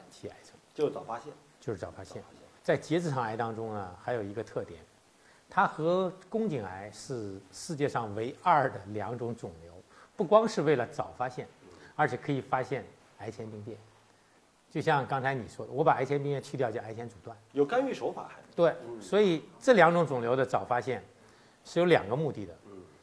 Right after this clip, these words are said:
Speaker 1: 除了这两种肿瘤之外，所有的肿瘤的早发现都是为了降低死亡率，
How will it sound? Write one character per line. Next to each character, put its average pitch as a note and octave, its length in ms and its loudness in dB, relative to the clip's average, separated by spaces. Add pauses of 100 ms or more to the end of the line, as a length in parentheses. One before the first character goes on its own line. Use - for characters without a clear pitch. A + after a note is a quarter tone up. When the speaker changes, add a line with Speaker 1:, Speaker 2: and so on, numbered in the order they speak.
(320)
Speaker 1:
除 A3 200 2
了 B3 120 10
这 A3 140 8
两 D#3+ 180 10
种 E3 140 2
肿 B2+ 100 -2
瘤 A2+ 140 -2
之 A#2+ 100 -4
外， A#2 180 2
所 G3+ 300 6
有 - 20 12
的 A3 80 8
肿 B2+ 180 0
瘤 A#2+ 80 2
的 B2+ 60 2
早 G#2+ 140 0
发 A#2+ 140 0
现 A#2 180 -4
都 D#3 100 4
是 D#3 120 -2
为 D3 140 2
了 A#2+ 100 0
降 C3+ 260 2
低 C#3+ 140 0
死 - 240 -8
亡 G2 180 -6
率， C3+ 160 -6